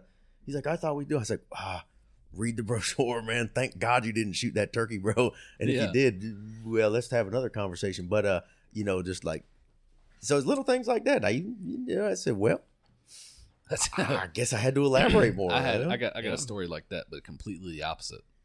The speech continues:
Speaker 2: So I was hunting up on, uh, Fort Campbell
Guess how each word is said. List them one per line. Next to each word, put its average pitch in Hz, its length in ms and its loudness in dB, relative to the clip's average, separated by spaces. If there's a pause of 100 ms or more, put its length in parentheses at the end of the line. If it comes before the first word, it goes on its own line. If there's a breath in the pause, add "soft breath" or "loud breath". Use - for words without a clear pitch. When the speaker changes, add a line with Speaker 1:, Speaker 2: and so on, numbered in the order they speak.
(180)
Speaker 2:
So 82 240 -6
I 85 100 -4
was 87 160 -6
hunting - 220 -12
up 80 180 -12
on, 80 260 -12
uh, 71 200 -10
Fort - 260 -14
Campbell 85 460 -12